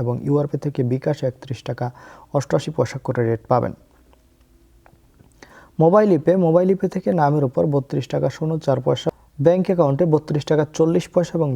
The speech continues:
বিকাশে বত্রিশ টাকা সতেরো পয়সা করে রেট পাবেন। তাওহিল আল রাজি, ইউআরপে, তাওহিল আল রাজির মাধ্যমে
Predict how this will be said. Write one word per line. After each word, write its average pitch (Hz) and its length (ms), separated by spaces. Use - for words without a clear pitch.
বিকাশে 151 320
বত্রিশ 127 380
টাকা 143 160
সতেরো 147 320
পয়সা 139 300
করে 123 240
রেট 113 220
পাবেন। 120 240
তাওহিল 151 400
আল 143 140
রাজি, 135 280
ইউআরপে, 165 400
তাওহিল 156 320
আল 147 140
রাজির 156 280
মাধ্যমে 147 320